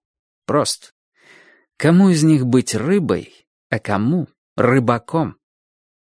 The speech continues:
Он должен что-то написать, потому что никакой другой зацепки, кроме синего зонта, у него нет. Он не может задействовать ресурсы полиции. Письма, которые мистер Мерседес написал Оливии Трелони и ему,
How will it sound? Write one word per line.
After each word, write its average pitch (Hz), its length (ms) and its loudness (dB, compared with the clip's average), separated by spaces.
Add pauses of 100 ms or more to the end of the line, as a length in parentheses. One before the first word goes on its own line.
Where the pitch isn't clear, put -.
(460)
Он 131 220 4
должен 139 280 2
что-то 135 300 -4
написать, 135 800 -2
потому 104 320 -4
что 117 220 -6
никакой 147 640 0
другой 120 340 2
зацепки, 101 800 -4
кроме 110 340 0
синего 104 400 -2
зонта, 90 560 -4 (640)
у 175 60 0
него 165 260 4
нет. - 680 0 (440)
Он 170 140 2
не 190 120 2
может 156 300 0
задействовать 131 540 -2
ресурсы 117 460 -2
полиции. 101 800 -2 (720)
Письма, 127 460 0
которые 113 420 0
мистер 113 360 -2
Мерседес 113 680 0
написал 107 420 -2
Оливии 107 380 0
Трелони 98 640 -2
и - 180 -6
ему, 113 420 0